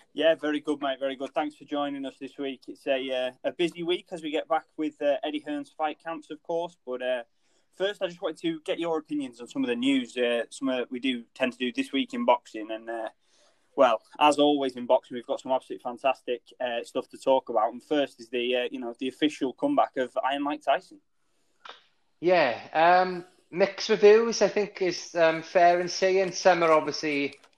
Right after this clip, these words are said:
Speaker 2: very much for it. Some are dead against it. I find myself somewhere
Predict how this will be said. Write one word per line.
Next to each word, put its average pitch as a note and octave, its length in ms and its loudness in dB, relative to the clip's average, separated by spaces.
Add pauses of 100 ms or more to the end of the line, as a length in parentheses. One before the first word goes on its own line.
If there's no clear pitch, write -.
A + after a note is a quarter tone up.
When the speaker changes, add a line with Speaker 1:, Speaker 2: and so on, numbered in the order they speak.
(300)
Speaker 2:
very D3+ 240 10
much C#3+ 240 0
for D#3 460 6
it. - 380 -6
Some C#3+ 520 0
are B2 560 4 (400)
dead C3 220 6
against D3 520 -2
it. - 460 -4
I D#3 720 6 (600)
find E3+ 380 0
myself D#3+ 460 0
somewhere D3+ 600 4